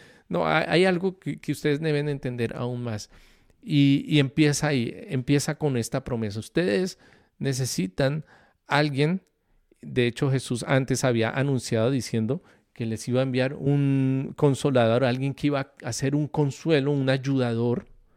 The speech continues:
Y aquí nuevamente está re-, reafirmando esto, pero este ayudador no era cualquier ayudador.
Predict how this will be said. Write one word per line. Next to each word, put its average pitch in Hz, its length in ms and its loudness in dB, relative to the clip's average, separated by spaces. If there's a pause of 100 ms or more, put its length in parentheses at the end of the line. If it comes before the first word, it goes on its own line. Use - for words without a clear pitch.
(580)
Y 156 160 2
aquí 151 220 2
nuevamente 139 480 4
está 135 360 4
re-, 131 520 2
reafirmando 127 760 0
esto, 127 400 -2 (380)
pero 123 160 0
este 139 180 0
ayudador 131 460 4
no 156 100 -2
era 123 160 0
cualquier 113 340 -6
ayudador. 113 640 -6